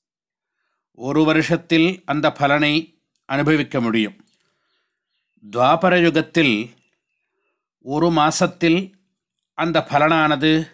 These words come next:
நமக்கு வரும் என்று சொல்லி, "அஹோராத்திரேன தத்கலவு", இந்த கலியிலே ஒரு நாள் செய்த பலனை மறுநாளுக்கே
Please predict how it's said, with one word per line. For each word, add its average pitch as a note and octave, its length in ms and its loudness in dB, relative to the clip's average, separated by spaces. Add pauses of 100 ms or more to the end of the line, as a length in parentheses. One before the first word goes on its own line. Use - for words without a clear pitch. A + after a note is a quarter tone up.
(160)
நமக்கு C3+ 340 -4
வரும் B2 440 -2
என்று C#3+ 280 -6
சொல்லி, A2 680 -4 (680)
"அஹோராத்திரேன D#3+ 1080 0
தத்கலவு", B2+ 880 -2 (120)
இந்த C3 260 -8
கலியிலே C#3 720 0 (2000)
ஒரு C#3+ 280 -6
நாள் D#3 220 2
செய்த D#3+ 320 0
பலனை D3 400 0
மறுநாளுக்கே D#3+ 1080 0